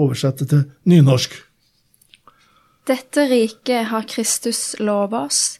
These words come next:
Speaker 2: dersom vi med gode gjerninger og rett tru lever for det,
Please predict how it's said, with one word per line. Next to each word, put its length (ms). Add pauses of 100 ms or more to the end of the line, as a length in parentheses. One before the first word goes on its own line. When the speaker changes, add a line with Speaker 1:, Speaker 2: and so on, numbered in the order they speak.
(360)
Speaker 2:
dersom 360
vi 80
med 200
gode 340
gjerninger 720 (140)
og 180
rett 320
tru 400 (440)
lever 400
for 280
det, 180